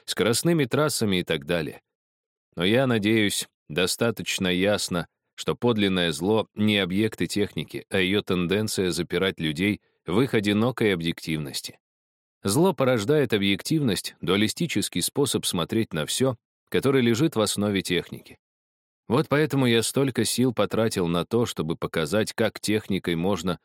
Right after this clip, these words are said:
уничтожать зло. У того, кто умеет чинить мотоциклы, качеством, меньше вероятности растерять друзей, чем у того,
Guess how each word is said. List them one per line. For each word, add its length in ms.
уничтожать 720
зло. 340
У 80
того, 260
кто 220
умеет 320
чинить 360
мотоциклы, 720
качеством, 640
меньше 440
вероятности 720
растерять 480
друзей, 400
чем 220
у 80
того, 340